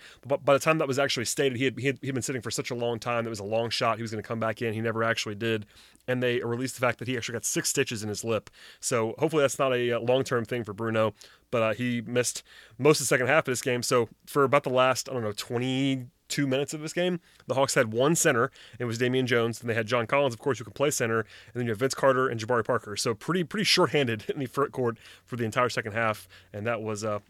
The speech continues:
worth noting. Um, back to the first half, though. Real quickly here, um, a big quarter for DeAndre Hunter. He actually had, I believe, fourteen, yeah, fourteen points in the second quarter. He was pretty prolific, bunch of jump shots that went in. The Hawks got, got back within two at one point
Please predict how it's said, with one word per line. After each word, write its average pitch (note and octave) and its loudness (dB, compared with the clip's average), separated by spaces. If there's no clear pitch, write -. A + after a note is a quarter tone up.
worth A2 -6
noting. A2+ -4
Um, A#2 -4
back D#3 4
to - -4
the D3+ 2
first E3 2
half, D#3 4
though. C#3+ 4
Real C#3+ 4
quickly C#3+ 2
here, B2+ 4
um, A#2+ 0
a B2 0
big B2+ 4
quarter E3+ 2
for D3 -6
DeAndre C3 2
Hunter. D3+ 2
He C3+ -2
actually C3 0
had, A#2+ 2
I A#2+ -4
believe, A#2 -6
fourteen, C3+ -4
yeah, B2 0
fourteen C#3+ -2
points C#3 0
in C#3+ -8
the B2+ -6
second C3 -4
quarter. C3+ 2
He B2 -2
was A#2 -6
pretty C#3+ -4
prolific, A#2+ -6
bunch - -8
of A2 -14
jump A#2 -4
shots B2 -2
that G2+ -8
went A#2 -4
in. A#2 0
The A#2 -8
Hawks B2+ 0
got, - 0
got C3+ 2
back C#3 4
within A#2+ -2
two C3+ 2
at C3 -6
one C3 0
point C3 -2